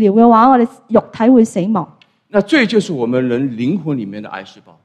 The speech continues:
Speaker 1: 其實罪就係我哋靈魂裏邊嘅癌細胞。
Speaker 2: 如果不治療，我們的靈魂會死亡。
Speaker 1: 如果我哋唔去治療嘅話，我哋嘅靈魂就會死亡。
Speaker 2: 所以我講的這個話可能，呃，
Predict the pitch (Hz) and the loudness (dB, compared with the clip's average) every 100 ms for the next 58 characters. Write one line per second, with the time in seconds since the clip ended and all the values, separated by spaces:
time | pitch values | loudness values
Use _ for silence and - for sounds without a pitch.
0 | _ - 240 262 254 277 269 269 233 233 | _ 0 2 2 2 2 4 4 2 4
1 | 254 262 233 208 214 208 214 233 233 214 | 4 4 2 0 -2 0 4 4 2 0
2 | 226 175 175 214 208 240 240 233 _ _ | -2 -4 -2 0 2 2 2 0 _ _
3 | 135 160 175 165 165 160 120 113 110 98 | -20 -6 -6 -6 -10 -2 0 0 -2 -10
4 | 107 117 _ _ 131 107 _ _ _ 110 | -16 -20 _ _ -18 -18 _ _ _ -16
5 | 127 147 113 110 - - _ _ 254 370 | -14 -14 -20 -20 -20 -20 _ _ 2 2
6 | 285 220 196 214 240 - 233 208 190 208 | 2 0 -2 0 0 2 4 4 4 2
7 | 208 247 220 214 226 180 185 185 196 190 | 2 2 0 -2 -2 -2 -8 -12 -6 -4
8 | 214 - 185 214 165 _ _ _ _ _ | -4 -4 -4 -4 -8 _ _ _ _ _
9 | _ _ _ - 220 202 156 - - 131 | _ _ _ 0 4 4 4 0 -2 0
10 | 139 156 156 151 135 120 104 135 - 107 | 0 -2 0 0 0 -2 -4 -6 -6 -2
11 | 107 | -2